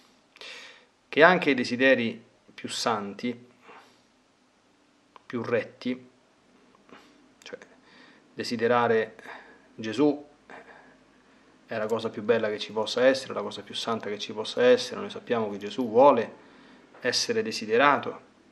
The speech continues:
dai suoi figli, no? Ricordiamo le rivelazioni del Sacro Cuore, dove Gesù lamentava la freddezza, l'ingratitudine,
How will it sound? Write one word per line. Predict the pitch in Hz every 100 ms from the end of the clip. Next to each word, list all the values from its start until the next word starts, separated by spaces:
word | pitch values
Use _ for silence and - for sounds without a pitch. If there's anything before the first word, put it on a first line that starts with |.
| -
dai | 107
suoi | 104 107
figli, | - 101 80 87
no? | 120 190 - _ - - - - - _ _ _ _ _ _ _ _ -
Ricordiamo | 113 113 110 117 110 110 104 -
le | 110
rivelazioni | 107 107 104 - 113
del | 107
Sacro | 101 107 101 104
Cuore, | 120 123 104
dove | 101 101
Gesù | 104 120
lamentava | 107 104 104 - 117 104 101 - -
la | -
freddezza, | - 104 107 139 139 - 110 98 - _ _ - -
l'ingratitudine, | 107 104 107 107 104 139 131 110 101 101